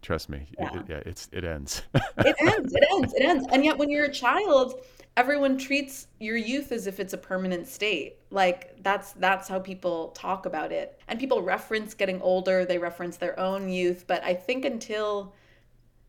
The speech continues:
Speaker 2: you've lived l-, long enough, it's like, I, at least for me, I was like, "I'm never, I'm never gonna get old. Like, I'll, I'll turn probably twenty-five, and that's gonna be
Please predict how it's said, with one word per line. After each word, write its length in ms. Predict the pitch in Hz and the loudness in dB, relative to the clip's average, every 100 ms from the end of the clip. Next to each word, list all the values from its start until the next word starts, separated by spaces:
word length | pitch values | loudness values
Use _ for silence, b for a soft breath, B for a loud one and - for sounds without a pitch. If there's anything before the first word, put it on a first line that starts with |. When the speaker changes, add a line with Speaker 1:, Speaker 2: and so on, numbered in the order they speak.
| - | -8
Speaker 2:
you've 240 | 202 180 | -6 -2
lived 340 | 190 196 185 | 0 0 -2
l-, 360 | 170 175 185 - | -6 -4 -4 -4
long 460 | 185 185 190 202 196 | 0 2 2 0 -2
enough, 460 | 175 156 170 - 180 | -2 -4 -6 -6 -4
it's 240 | 175 - | -4 -4
like, 440 | 175 165 160 - _ _ _ - | -4 -4 -8 -18 _ _ _ -2
I, 140 | 214 | 2
at 180 | 214 240 | 4 2
least 220 | 269 269 | 0 -2
for 160 | 240 185 | -6 -4
me, 320 | 196 214 170 | -2 0 0
I 120 | 170 | 0
was 200 | 185 190 | -2 -2
like, 200 | 190 185 | -4 -2
"I'm 200 | 208 220 | -6 -6
never, 500 | 240 269 196 - - - _ b b b b b _ - | -6 -2 -4 -4 -12 -20 _ b b b b b _ -6
I'm 100 | 214 | -2
never 240 | 247 294 285 | 0 0 0
gonna 500 | 214 180 190 180 170 | 0 0 2 0 -2
get 300 | 170 170 - | -2 -2 -2
old. 460 | 185 180 151 - - | 0 0 -2 -8 -8
Like, 400 | 185 165 156 - _ _ _ - | -4 -2 -4 -14 _ _ _ 2
I'll, 280 | 185 185 180 | 8 8 6
I'll 140 | 180 | -2
turn 580 | 180 - 196 196 196 190 | -4 -6 -4 -4 -4 -8
probably 440 | - 180 190 185 185 | 2 2 2 -2 -4
twenty-five, 960 | - 180 175 175 180 185 196 160 160 | -4 -4 -4 -6 -4 -2 0 -2 -4
and 120 | 165 | -6
that's 220 | 170 165 - | -8 -10 -10
gonna 200 | 175 165 | -8 -6
be 420 | 165 165 151 - | -6 -6 -8 -10